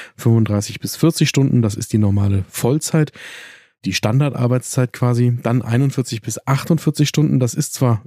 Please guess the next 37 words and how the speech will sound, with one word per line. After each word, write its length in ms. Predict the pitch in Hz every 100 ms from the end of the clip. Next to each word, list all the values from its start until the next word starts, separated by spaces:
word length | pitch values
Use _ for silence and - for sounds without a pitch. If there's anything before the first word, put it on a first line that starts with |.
| -
über 260 | 143 147 165
der 160 | 156
Standardarbeitszeit, 1000 | 143 151 147 143 131 143 139 - 143 139
aber 500 | - 120 147 170 165 -
noch 440 | 131 143 156 -
innerhalb 500 | 143 139 131 135 127
der 180 | 127 110
Arbeitszeitdirektive 1080 | 113 131 123 - - 120 120 117 - 123 117
der 160 | 113
Europäischen 540 | 104 104 101 117 104 113 107
Union, 320 | 110 139 127
also 180 | 104 101
es 140 | -
gilt 260 | 139 139 -
noch 260 | 110 135
als 240 | - - -
zulässig. 560 | - 170 175 196 190 - - - - - - -
Und 160 | 131 120
dann 220 | 131 143
neunundvierzig 560 | 131 156 143 139 127
bis 160 | - -
vierundfünfzig 500 | 135 127 120 113 107
Stunden, 240 | - 113
das 140 | 110 104
ist 120 | 107
oberhalb 420 | - 120 110 110
des 120 | 107
Schwellenwerts. 580 | - 104 107 107 104 104 - - - - - -
Und 100 | 214 -
ab 240 | 143 -
fünfundfünfzig 800 | - - 165 185 160 165 - 156
Stunden, 260 | - 160 143
also 160 | 120
schon 220 | 120 131 127
wirklich 280 | - 113 107
sehr 380 | 107 165 180
hoch, 300 | 165 156 -